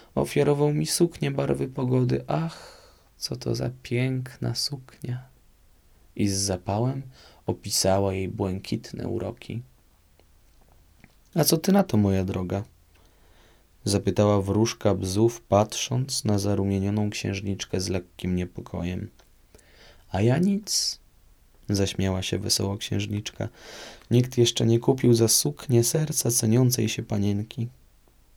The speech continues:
Ale co mam począć dalej z natarczywym królem? Nie pojmuję, jak mu się udało zdobyć tę suknię", zamyśliła się wróżka. "Nie traćmy jednak nadziei. Zażądaj od króla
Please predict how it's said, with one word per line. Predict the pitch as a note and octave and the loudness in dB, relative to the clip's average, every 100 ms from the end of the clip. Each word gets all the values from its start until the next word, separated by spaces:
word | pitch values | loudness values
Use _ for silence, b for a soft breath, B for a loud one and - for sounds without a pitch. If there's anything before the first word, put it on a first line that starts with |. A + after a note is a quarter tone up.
| _ _ | _ _
Ale | - A#2 A#2 | 2 4 4
co | - D3 | 4 4
mam | D3 C#3 | 4 4
począć | C3 C3 C3 B2+ | 0 0 2 2
dalej | A#2+ B2+ B2 A2+ | 6 6 8 6
z | A2 | 4
natarczywym | A2 A2 A2 - A#2 A2+ A#2 | 0 0 -4 0 0 0 -2
królem? | - A2 G#2+ A2 A2+ B2 _ _ _ _ _ _ _ _ - | 0 2 2 -2 -6 -12 _ _ _ _ _ _ _ _ 2
Nie | A#2 B2 | 2 4
pojmuję, | B2+ B2 A#2+ C3+ D3 B2 B2 C3 B B B B | 4 6 6 4 6 6 4 0 B B B B
jak | A#2 C3 C3+ | 2 4 4
mu | C3+ | 0
się | C3+ A#2+ | 2 4
udało | A#2 C3+ C3+ | 4 2 2
zdobyć | C3 A#2+ A#2 A#2 | 2 2 2 0
tę | - | -4
suknię", | G2 - F2+ - F2 E2+ b b | -2 -2 -4 -6 -6 -6 b b
zamyśliła | G#2+ G2 F2+ F2+ F#2+ F#2 | -6 -2 -2 -2 -4 -4
się | F#2 F#2+ | -4 -6
wróżka. | G2 F#2+ - - F#2+ - B B B B B | -6 -6 -8 -6 -8 -8 B B B B B
"Nie | B2 | -2
traćmy | B2+ C3 B2 - G#2 | 2 2 2 2 0
jednak | G2 F#2+ F#2 | 0 -2 -4
nadziei. | F#2+ F2+ - E2+ F#2 A2+ _ _ _ _ _ _ - | -6 -4 -4 -4 -4 -8 _ _ _ _ _ _ -10
Zażądaj | G#2 G2+ A2 D3 B2+ A2+ | -2 0 2 2 2 2
od | G#2+ - | 0 -8
króla | - C3 B2 G#2 - | -6 -2 -2 -2 -6